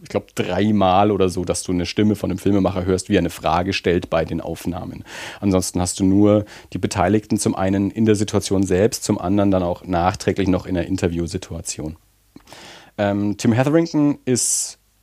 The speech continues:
kurz darauf, ich glaub, zweitausendzehn war, glaub ich, die Doku, die war dann auch für einen Oscar nominiert, für die beste Doku, und zweitausendelf ist der in, in Libyen, ähm,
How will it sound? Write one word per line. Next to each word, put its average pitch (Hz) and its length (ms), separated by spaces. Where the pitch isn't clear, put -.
kurz - 320
darauf, 120 440
ich 120 100
glaub, 131 120
zweitausendzehn 127 580
war, 143 100
glaub 131 100
ich, 127 80
die 123 120
Doku, 135 340
die 120 120
war 110 120
dann 120 120
auch 110 140
für 123 140
einen 113 120
Oscar 143 300
nominiert, 165 800
für - 100
die 160 80
beste 165 240
Doku, 170 260
und 131 120
zweitausendelf 120 600
ist - 200
der 113 220
in, 107 280
in 104 200
Libyen, 107 560
ähm, 90 560